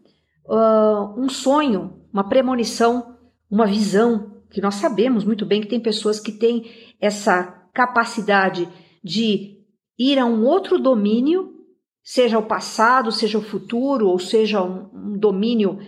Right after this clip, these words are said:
é, dimensional diferente, e trazer uma informação que depois acontece. O mundo tá cheio de relatos assim.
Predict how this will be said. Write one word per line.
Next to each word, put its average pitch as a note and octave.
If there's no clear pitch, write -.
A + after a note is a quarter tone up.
é, F#3
dimensional G#3+
diferente, A3
e B3+
trazer C4
uma F4+
informação C#4
que D#4+
depois D4
acontece. D4+
O F4
mundo F#4
tá D4+
cheio C4+
de G#3
relatos E3+
assim. -